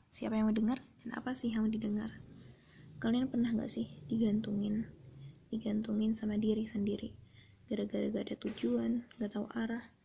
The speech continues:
Jalanin, ya udah dijalanin aja tanpa tahu tujuannya apa. Terus kalau kalian punya impian gimana? Apa tetap ngejalanin hari-hari kamu kayak biasanya? Dan tiba-tiba sadar, kamu itu udah terlambat.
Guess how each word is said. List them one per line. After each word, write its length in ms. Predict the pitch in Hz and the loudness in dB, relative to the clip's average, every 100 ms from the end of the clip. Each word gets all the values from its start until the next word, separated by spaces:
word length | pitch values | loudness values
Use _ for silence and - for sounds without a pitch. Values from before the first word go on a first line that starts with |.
| _ _ _ - | _ _ _ 2
Jalanin, 560 | 214 196 202 208 294 - 226 | 4 4 0 0 -2 -4 -2
ya 80 | 208 | 0
udah 240 | 233 - | 0 -2
dijalanin 560 | 233 226 214 214 214 220 | 0 2 4 4 2 0
aja 240 | 220 233 226 | 0 -2 -6
tanpa 320 | 220 214 214 | -2 -2 -2
tahu 320 | - 220 254 | -6 -4 -4
tujuannya 480 | 254 208 202 196 208 | -4 -4 -2 -2 -2
apa. 320 | 196 - 208 - _ _ _ _ _ - - - | -6 -8 -12 -14 _ _ _ _ _ -20 -20 -6
Terus 320 | 247 285 - | -2 0 -2
kalau 240 | 190 226 226 | -4 -4 -2
kalian 320 | 214 214 220 | -2 0 2
punya 160 | 214 | 2
impian 320 | 220 226 277 285 | 2 0 2 2
gimana? 480 | 214 190 196 202 - _ _ _ _ _ | 2 0 -2 -8 -14 _ _ _ _ _
Apa 160 | 226 226 | -6 -2
tetap 220 | 285 226 - - | 0 -2 -4 0
ngejalanin 560 | 214 214 202 202 202 | 0 2 2 2 2
hari-hari 400 | 202 208 208 202 | 0 -2 -2 -4
kamu 400 | - 208 202 226 254 | -6 -4 -2 -2 -4
kayak 160 | - 226 | -8 -4
biasanya? 560 | 214 - 202 202 208 - _ _ - _ _ | -4 -4 -4 -4 -6 -12 _ _ -20 _ _
Dan 140 | 208 | 0
tiba-tiba 400 | 214 208 208 208 | 2 0 -2 -2
sadar, 460 | - 202 208 208 240 - _ _ | -4 -4 -2 -2 -2 -8 _ _
kamu 240 | - 208 208 | -6 -2 -2
itu 160 | - | 0
udah 140 | 233 - | -2 -4
terlambat. 560 | - 208 226 226 226 | -6 -2 0 0 -2